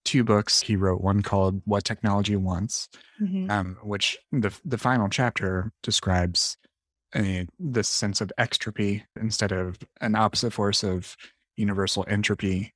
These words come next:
Speaker 1: that
Speaker 2: Mm.
Speaker 1: things get more complicated, and technology and humanity's ability to guide it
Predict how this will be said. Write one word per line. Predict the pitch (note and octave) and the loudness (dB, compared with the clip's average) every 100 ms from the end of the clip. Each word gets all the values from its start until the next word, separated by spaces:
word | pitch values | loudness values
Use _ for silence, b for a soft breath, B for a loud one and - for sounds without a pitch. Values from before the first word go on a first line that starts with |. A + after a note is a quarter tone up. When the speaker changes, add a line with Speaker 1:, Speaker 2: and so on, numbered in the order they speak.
| - | -8
Speaker 1:
that | G#2 | -4
Speaker 2:
Mm. | G2+ | 0
Speaker 1:
things | G2 F#2 | 0 2
get | G2+ | 2
more | F#2+ G2 | 2 0
complicated, | - C3 A#2 A2+ A2 G2+ G2 G2 | 0 -2 0 0 2 2 2 -2
and | G2+ G#2 - b _ _ _ _ - | -6 -10 -12 b _ _ _ _ -14
technology | - G#2 G#2+ G2+ F#2+ G2 F#2+ | -6 2 4 4 2 2 2
and | G2 F#2+ F#2 G#2+ _ | 2 2 -2 -4 _
humanity's | - G#2 F#2+ F#2 F#2 F#2 | -2 2 2 2 2 0
ability | F#2+ G2 F#2 F#2 | 0 0 0 -2
to | G2+ | -2
guide | A2 G#2+ G#2 | 2 4 4
it | G2 | 2